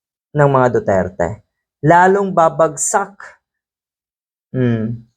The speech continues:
ang popularidad at lalong mawawala ng tiwala sa mga Duterte ang sambayanan pag ito'y nagkataon at mapatunayang peke. Dahil sa ngayon pa lang,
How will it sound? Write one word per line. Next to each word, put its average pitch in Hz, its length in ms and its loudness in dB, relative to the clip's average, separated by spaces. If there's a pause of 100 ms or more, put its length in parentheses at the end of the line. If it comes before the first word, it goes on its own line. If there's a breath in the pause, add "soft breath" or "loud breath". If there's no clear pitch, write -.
(140)
ang 165 120 2
popularidad 151 720 2
at 190 160 -4
lalong 156 340 2
mawawala 151 540 2
ng 143 240 -4
tiwala 143 720 0 (560)
sa - 160 0
mga 175 240 2
Duterte 151 640 4 (400)
ang 165 240 0
sambayanan 165 880 2
pag - 140 2
ito'y 156 320 0
nagkataon 139 800 -2
at 139 240 -6
mapatunayang 156 1040 0
peke. 110 560 0
Dahil 151 320 2
sa 151 240 -4
ngayon 202 400 -2
pa 180 80 4
lang, 185 480 2